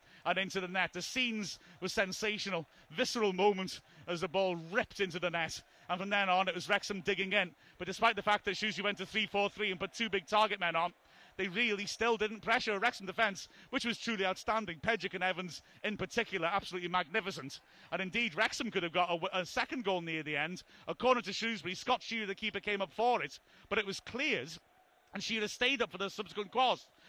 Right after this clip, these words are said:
which was also cleared. Pr-, the ball was picked up on the left-hand side. Roberts launched a great ball to the right. Llewellyn had to go wide to retrieve it, but came inside clear on goal, and Shearer, credit to him, having sprinted the length of the pitch, managed to get down at his near post. Llewellyn went for power,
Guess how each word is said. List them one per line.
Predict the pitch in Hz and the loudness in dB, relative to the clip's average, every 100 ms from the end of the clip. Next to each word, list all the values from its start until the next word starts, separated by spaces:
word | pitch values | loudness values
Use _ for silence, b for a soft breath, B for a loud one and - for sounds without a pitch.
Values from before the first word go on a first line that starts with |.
| B | B
which | 196 214 | -4 0
was | 180 | 4
also | 247 277 226 | 6 6 2
cleared. | 180 170 151 202 - B B B B | 0 0 0 -2 -8 B B B B
Pr-, | 214 196 | -10 -6
the | 190 | 0
ball | 233 226 | 4 4
was | - | 2
picked | 254 - | -2 0
up | 233 | 0
on | 220 | 2
the | |
left-hand | 220 226 220 208 208 | 4 4 2 0 2
side. | 202 202 165 | 2 2 2
Roberts | 226 254 - 185 | 2 2 0 0
launched | 226 220 - | 2 2 -2
a | |
great | 180 220 247 | -2 0 0
ball | 220 214 | 2 2
to | 156 | 0
the | 202 | 2
right. | 220 190 175 | 4 2 2
Llewellyn | 226 240 226 - B B | 4 4 2 -6 B B
had | 220 254 | 0 0
to | 220 | 4
go | 226 | 4
wide | 208 220 220 | 6 4 2
to | 208 | -2
retrieve | 208 - 269 247 | -4 -2 0 0
it, | 165 - - B | -2 -6 -12 B
but | 175 - | -6 0
came | 240 226 | 2 2
inside | 208 233 214 - | 2 4 4 2
clear | 208 202 | 2 2
on | 185 | 2
goal, | 202 220 | 2 2
and | 202 | 2
Shearer, | - 269 269 170 - _ - | 0 2 2 0 -2 _ -2
credit | 277 254 185 | 2 2 0
to | - 202 | 0 -2
him, | 165 B B | -2 B B
having | 196 208 | -2 -2
sprinted | - 233 220 | 0 0 0
the | 208 | 0
length | 190 233 214 | 2 2 0
of | 185 | -4
the | |
pitch, | 233 196 - - - B B B | 0 0 0 -6 -8 B B B
managed | 208 214 | 0 0
to | 208 | 0
get | 214 220 | 0 4
down | 220 208 202 | 6 6 4
at | 196 | 0
his | 185 | -2
near | 196 190 | 2 2
post. | 202 185 - | 2 0 0
Llewellyn | 214 240 208 | 4 4 4
went | 214 208 | 2 0
for | |
power, | - 226 196 170 | 2 6 6 4